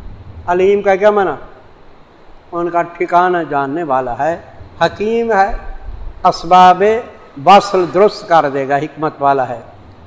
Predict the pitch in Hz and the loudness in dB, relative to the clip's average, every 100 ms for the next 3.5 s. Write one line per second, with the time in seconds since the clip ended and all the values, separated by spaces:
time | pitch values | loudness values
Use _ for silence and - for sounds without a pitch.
0 | - 156 156 - 185 196 196 190 185 165 | -2 -2 0 4 6 8 6 6 8 8
1 | 160 160 165 156 147 170 160 - - - | 6 2 0 0 2 2 2 -6 -16 -20
2 | - 190 165 202 185 196 196 185 170 160 | 0 4 8 6 6 4 4 4 6 6
3 | 151 175 170 127 | 4 2 2 0